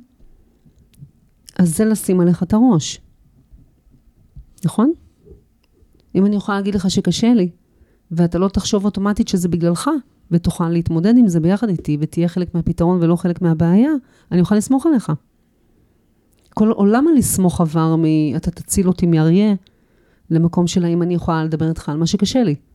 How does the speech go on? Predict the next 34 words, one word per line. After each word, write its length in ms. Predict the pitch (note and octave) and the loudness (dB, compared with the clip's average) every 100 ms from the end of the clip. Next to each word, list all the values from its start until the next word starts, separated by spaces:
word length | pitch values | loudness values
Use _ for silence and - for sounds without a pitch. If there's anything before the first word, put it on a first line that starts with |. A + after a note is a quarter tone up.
| - | -4
בלי 140 | E3 F3 | -2 0
שאתה 240 | F3+ F3 | -2 -6
תיקח 300 | E3 E3+ E3 | -8 -8 -8
את 60 | D3 | -4
זה 80 | |
אישית, 360 | C#3+ - B3+ A#3+ | -4 -2 0 0
ובלי 200 | E3 D3+ | 0 -2
שתענה 440 | D#3+ D#3+ D3+ C#3 G3+ | -6 -6 -6 0 2
לי, 100 | A#3 | 2
ובלי 180 | D#3+ E3+ | 0 -8
שתיתן 280 | - F#3+ | -6 -2
לי 100 | F#3+ | 0
עצות. 420 | G3+ - A#3 - - _ _ _ _ _ _ _ _ _ _ - | 0 0 -4 -6 -16 _ _ _ _ _ _ _ _ _ _ -4
מכירים 360 | E3+ E3 E3+ F#3+ | -2 0 0 0
את 60 | |
הסיפור 340 | G3 - C#3+ C#3+ | 0 -2 -2 -2
הזה, 140 | C#3+ | -2
זה 80 | C#3+ | -4
קלישאתי 540 | - D#3+ - D3+ - F#3 | -4 -4 -4 -4 -2 -2
ברמות. 560 | D3+ D3 D#3+ D3+ - - _ _ _ - | 0 0 0 -2 -6 -20 _ _ _ -2
אבל 240 | F3+ E3+ | 2 2
זה 160 | D#3 D#3+ | 2 0
מ-, 320 | E3 D#3+ F3 | 0 2 2
מ-, 40 | F3 D#3+ - _ - | 0 -4 -14 _ -8
מתי 380 | D#3+ F3 F#3+ F#3 | -6 -2 -2 0
אתה 140 | E3+ | 0
נותן 260 | E3 E3 D3 | -2 -2 -2
לי 100 | C#3+ | -4
עצות? 280 | - C3 - | -6 -10 -8
כשאתה 340 | - F3 F3+ | -4 -2 -2
רוצה 260 | E3 - D#3 | -4 -4 -6
להיר-, 320 | D3+ D3 C#3+ E3 | -6 -6 -6 -4
להיראות 540 | D#3+ D3 C#3+ D3 D3 | -4 -4 -4 -6 -6
טוב, 320 | C#3 C3 D3+ | -4 -4 -6